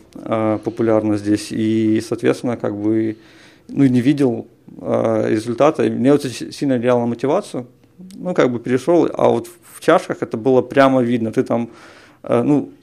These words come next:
там начинаются разработчики. Разработчик работает час, зарабатывает бакс. Ну, как бы, э, и там C E O работает там двенадцать часов, э, э, в день, и клиентов много, или работает там четыре часа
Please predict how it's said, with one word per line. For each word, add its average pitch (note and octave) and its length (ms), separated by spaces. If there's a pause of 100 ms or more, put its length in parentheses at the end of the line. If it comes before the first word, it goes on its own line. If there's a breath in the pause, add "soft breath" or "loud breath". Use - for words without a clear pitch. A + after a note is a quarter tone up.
(120)
там A#2 240
начинаются C3 360
разработчики. B2+ 560
Разработчик C3 520
работает B2+ 480
час, F3+ 260
зарабатывает A#2 680
бакс. A2+ 320 (1160 loud breath)
Ну, C#3+ 340 (320)
как A2+ 160
бы, A#2 460
э, A#2 380
и B2 680
там A2+ 340 (160)
C - 180
E C#3 120
O B2 200
работает C3 800
там A#1 280
двенадцать D#3+ 360
часов, E3 240 (160)
э, A#2+ 1300
э, A2+ 500
в A2+ 60
день, A#2+ 320 (680 loud breath)
и A#2+ 680 (160)
клиентов A#2+ 480
много, A#2 340
или A#2 180
работает A#2+ 760
там A#2+ 120
четыре E3 220
часа C#3+ 300